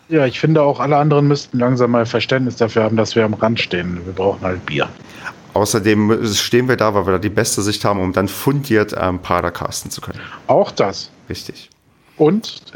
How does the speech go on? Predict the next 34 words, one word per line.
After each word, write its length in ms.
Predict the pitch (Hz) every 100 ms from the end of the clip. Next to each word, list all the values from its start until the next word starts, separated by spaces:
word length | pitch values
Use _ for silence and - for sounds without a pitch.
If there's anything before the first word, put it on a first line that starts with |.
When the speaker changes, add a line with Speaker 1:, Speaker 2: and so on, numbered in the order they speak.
| 139
Speaker 1:
die 80 | 131
Leute, 240 | 127 123 123
die 60 | 113
die 60 |
Treppe 220 | - 131 135
hochgehen, 380 | 131 - 123 120
können 180 | 110
uns 140 | 110 107
ein 120 | 101
Bier 180 | - -
ausgeben. 420 | - - - 87 -
Speaker 2:
Richtig. 400 | 87 - - - - - - - - - - - - - _ -
Gut. 460 | 156 202 123 - - -
Speaker 1:
Ja. 180 | 123 90 104 - - - - - - - - 87
Speaker 2:
Gehen 300 | 117 147 175
wir 180 | 160 151
über 320 | 139 147 135
zu, 600 | - - 143 165 180 175
ähm, 560 | - 120 123 123 123 120 - - - -
weiteren 380 | - 117 147 113
sonstigen 460 | 127 143 - 95 98
Themen. 240 | 107 107
Und 140 | 87
zwar 260 | - - 107
fangen 380 | - - 139 165
wir 200 | 143 123
mit 160 | 113
dem 140 | - 107
kurzen 320 | - 143 127
Thema 260 | 135 113 113
an, 200 | 113 107
Telonym. 560 | 135 135 107 117 147 143 - - - -
Es 200 | 110 -
gab 280 | 104 117 -